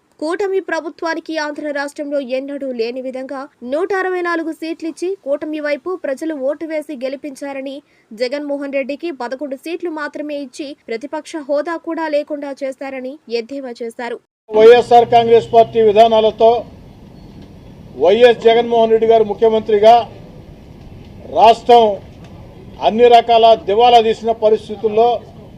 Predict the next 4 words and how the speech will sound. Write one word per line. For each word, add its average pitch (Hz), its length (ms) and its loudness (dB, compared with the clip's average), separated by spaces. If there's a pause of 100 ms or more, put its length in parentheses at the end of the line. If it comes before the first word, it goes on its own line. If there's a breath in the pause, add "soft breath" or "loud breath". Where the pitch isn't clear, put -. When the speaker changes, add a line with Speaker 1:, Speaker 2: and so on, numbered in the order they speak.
(840)
Speaker 2:
ఆంధ్రప్రదేశ్ 233 800 4
రాష్ట్రం 220 460 2 (840)
ఇరవై 233 440 6 (160)
ఏళ్ళు 240 400 6